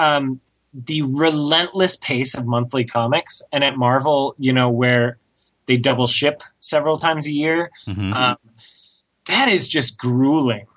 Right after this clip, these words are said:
Speaker 1: Like, that is, uh, that's,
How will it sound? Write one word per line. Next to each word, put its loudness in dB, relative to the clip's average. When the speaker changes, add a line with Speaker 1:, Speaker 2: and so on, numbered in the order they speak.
Speaker 1:
Like, -2
that 2
is, -2
uh, 2
that's, -2